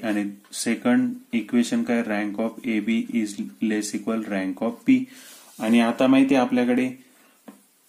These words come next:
रँक काय असतं? least positive integer असतो ना. काय असतो? least positive integer असतो. म्हणजे या दोघांपैकी जो least असेल ती कोणाची रँक होईल मग? Rank of A B ची. म्हणून आपण काय घेतलंय? minimum.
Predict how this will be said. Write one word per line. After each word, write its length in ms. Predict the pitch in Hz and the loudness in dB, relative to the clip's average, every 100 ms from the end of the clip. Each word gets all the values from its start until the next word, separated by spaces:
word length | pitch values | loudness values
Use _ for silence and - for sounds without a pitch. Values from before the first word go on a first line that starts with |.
| _ _ _ _ _ 123 | _ _ _ _ _ -2
रँक 400 | 117 120 127 127 | 2 4 2 2
काय 120 | 135 | 0
असतं? 200 | 135 143 | 4 4
least 500 | 123 117 143 151 - | 6 6 6 4 0
positive 500 | 120 117 127 113 104 | 2 4 4 4 2
integer 400 | 101 107 98 104 | 2 0 2 2
असतो 280 | 104 - 131 | 0 0 0
ना. 140 | 160 - _ _ _ _ _ _ _ _ _ _ _ _ _ - | -2 -6 _ _ _ _ _ _ _ _ _ _ _ _ _ -2
काय 160 | 120 | 0
असतो? 240 | 120 - 131 | 0 0 4
least 580 | 120 120 131 135 - - | 6 6 6 4 -2 0
positive 600 | 110 104 107 104 123 143 - - | 0 2 0 4 4 4 0 2
integer 540 | 120 110 110 101 101 | 6 6 4 2 2
असतो. 340 | 98 98 - 95 | 2 -2 -4 -4
म्हणजे 300 | 104 101 113 | -4 -2 0
या 80 | |
दोघांपैकी 640 | 113 113 117 123 123 120 123 | 2 2 4 4 4 4 2
जो 180 | - 123 | 4 4
least 440 | 117 117 123 - | 6 6 4 0
असेल 360 | 117 - 127 120 - - - _ - | 0 2 2 2 -2 -20 -20 _ 2
ती 140 | 127 123 | 4 4
कोणाची 380 | 139 135 135 131 | 4 6 6 4
रँक 260 | 120 120 | 4 4
होईल 160 | 131 123 | 4 6
मग? 260 | 120 120 120 | 8 6 4
Rank 320 | 107 98 92 104 | 2 0 0 0
of 240 | 104 120 - | 0 -2 -4
A 100 | 117 101 | -2 0
B 100 | 98 | 0
ची. 140 | 101 | 0
म्हणून 240 | 104 110 113 | -2 2 2
आपण 260 | 104 117 | 0 -2
काय 180 | 113 120 | 0 0
घेतलंय? 320 | 117 104 113 | 0 0 2
minimum. 480 | 117 110 101 92 | 4 4 4 2